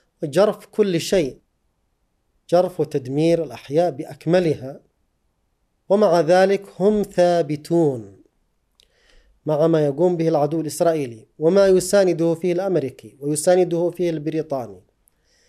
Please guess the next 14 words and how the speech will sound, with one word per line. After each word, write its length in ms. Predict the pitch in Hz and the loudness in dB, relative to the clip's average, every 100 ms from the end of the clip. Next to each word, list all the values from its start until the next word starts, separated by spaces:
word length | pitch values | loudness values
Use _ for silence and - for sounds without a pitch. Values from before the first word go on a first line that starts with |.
| _ _ _ _ 127 | _ _ _ _ 0
ذلك 320 | 196 208 - | 0 0 -6
الثبات 760 | 165 _ 156 165 175 151 - - 147 | -10 _ 0 2 4 2 -2 -20 -10
أمام 320 | 143 156 131 | -4 -4 -2
ذلك 340 | 160 175 160 | -2 -4 -6
المستوى 600 | 143 165 - - 147 131 | -4 -4 -6 -6 -6 -4
من 100 | 127 | -6
العدوان 580 | 139 127 127 123 147 165 | -8 -8 -10 -8 -6 -4
والإجرام 720 | 151 135 123 127 143 170 190 - _ _ _ _ _ _ _ | -8 -10 -14 -8 -4 -4 -6 -16 _ _ _ _ _ _ _
وما 220 | 143 147 147 | -4 0 0
يمتلكه 520 | 143 180 175 175 147 | -2 -2 -4 -4 -6
العدو 440 | 139 139 139 175 | -4 -6 -2 -2
من 180 | 160 160 | -2 -4
إمكانات 640 | 139 - 143 160 160 - | -10 -6 -4 -4 -4 -4
هائلة 460 | 175 202 190 214 - | -4 0 2 2 -2